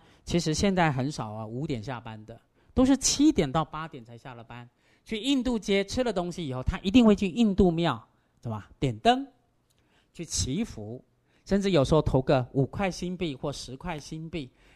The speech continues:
然后呢，一直碎碎念，念，念，念，希望西瓦神、湿婆神或印度的所有个叽里咕噜、叽里咕噜的神，希望他得到今生跟来世的福田，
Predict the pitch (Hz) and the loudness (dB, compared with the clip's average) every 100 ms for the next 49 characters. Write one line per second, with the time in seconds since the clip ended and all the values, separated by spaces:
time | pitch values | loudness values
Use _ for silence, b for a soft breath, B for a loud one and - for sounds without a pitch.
0 | - 113 139 131 123 180 165 - 196 202 | -12 -4 -2 -2 -4 -4 -4 0 2 2
1 | 170 170 139 147 143 147 143 143 123 b | 0 0 0 0 0 0 -2 -2 -4 b
2 | b - 151 156 143 131 - 180 160 117 | b -2 4 4 4 0 -2 0 2 2
3 | - 113 113 123 - 170 - 127 - 120 | -2 -4 -4 -8 -8 -6 -2 -4 -2 -6
4 | 117 143 214 202 170 160 139 - 190 285 | -2 -2 0 -2 0 0 0 2 4 6
5 | 202 135 143 135 131 165 175 175 165 156 | 6 4 4 4 0 -4 -4 0 0 0
6 | 151 147 147 147 143 147 - 120 107 b | -2 -2 0 0 0 0 -2 -8 -8 b
7 | b - 160 160 147 147 139 120 131 127 | b -2 2 2 2 0 0 0 2 2
8 | 196 190 190 180 170 165 160 123 107 117 | 0 -2 -2 -6 -8 -6 -8 -8 -10 -10
9 | 131 120 110 101 110 113 | -10 -10 -12 -16 -20 -20